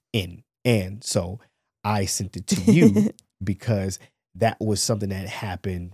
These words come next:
Speaker 1: with us,
Speaker 2: Yeah,
Speaker 1: right?
Speaker 2: yeah.
Speaker 1: We, we met on the dating app.
Speaker 2: Uh-huh.
Speaker 1: We did a good amount of talking, and it, it wasn't really long. Like, we,
Speaker 2: It's like
Speaker 1: we,
Speaker 2: a week,
Speaker 1: we,
Speaker 2: if that.
Speaker 1: if that. But, but it was a lot that was
Speaker 2: Yeah, a lot,
Speaker 1: covered
Speaker 2: sorry, yeah.
Speaker 1: in that week.
Speaker 2: And then we moved it from the app to texting.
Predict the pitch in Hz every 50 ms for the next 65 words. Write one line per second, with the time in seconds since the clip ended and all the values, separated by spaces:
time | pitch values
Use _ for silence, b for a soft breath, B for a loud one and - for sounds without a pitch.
0 | - - 95 92 131 123 101 - - 185 180 175 165 151 - - 107 107 110 -
1 | _ _ - - - - 101 98 - - 101 101 95 92 98 113 123 - - -
2 | 110 110 110 107 107 107 107 107 110 - - 120 110 110 104 98 90 90 90 90
3 | 92 95 - _ _ - 165 165 160 165 175 185 _ _ _ _ _ _ _ _
4 | _ _ - 92 110 110 107 104 104 101 95 90 87 95 107 113 123 127 123 123
5 | 117 113 - _ _ - - - 110 87 87 - - 90 101 - - - 170 170
6 | - - 120 147 147 151 143 123 113 104 104 110 98 92 87 98 101 107 98 87
7 | 85 87 92 92 92 87 104 104 107 104 85 - - - 90 110 95 117 135 76
8 | 90 - - - _ _ _ _ _ - - 117 113 - - 123 113 110 - -
9 | _ _ - - 117 - 135 127 - - 90 85 - - _ - - - 131 127
10 | 120 - - 110 127 120 113 113 95 95 92 98 107 113 104 107 - _ _ _
11 | _ - - 110 - - 98 104 101 95 92 - - 80 80 80 55 - 113 92
12 | 87 - - - - - - - - - 101 87 - - - - 170 180 185 185
13 | 180 180 175 175 175 175 175 175 175 170 170 160 - - 180 170 165 160 - 60
14 | - - _ - - - - - - - - - - - - 196 196 -